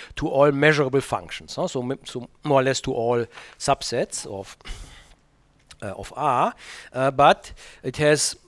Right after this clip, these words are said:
properties, so that continuity properties, so that it is enough to know the measure on somehow the generating set of my, uh, measurable sets, uh, and those are the intervals. So actually it's enough to know the measure of sets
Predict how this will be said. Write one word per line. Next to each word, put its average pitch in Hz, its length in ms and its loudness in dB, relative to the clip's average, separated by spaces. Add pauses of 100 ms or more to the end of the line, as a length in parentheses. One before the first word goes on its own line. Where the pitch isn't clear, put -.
properties, 165 680 4
so 156 160 -2
that 147 280 -2 (200)
continuity 143 560 4
properties, 131 680 0
so 156 140 -4
that 131 160 0
it 120 120 -10
is 123 140 -4
enough 131 340 2
to 139 120 -2
know 147 160 4
the 143 100 2
measure 139 520 4 (440)
on 147 340 6
somehow 135 400 2
the 117 80 -6
generating 131 840 0 (260)
set - 460 -2
of 117 220 -6
my, 110 440 -4
uh, 101 140 -10
measurable 107 500 -8
sets, - 420 -12
uh, 175 140 -4
and 143 120 -4
those 147 180 4
are 135 80 2
the 135 100 -2
intervals. 92 600 -10 (260)
So 131 160 -6
actually 151 380 -4
it's - 120 -8
enough 123 360 -4
to 131 100 -6
know 131 180 2
the 131 100 0
measure 143 500 0 (960)
of 120 200 -8
sets - 680 2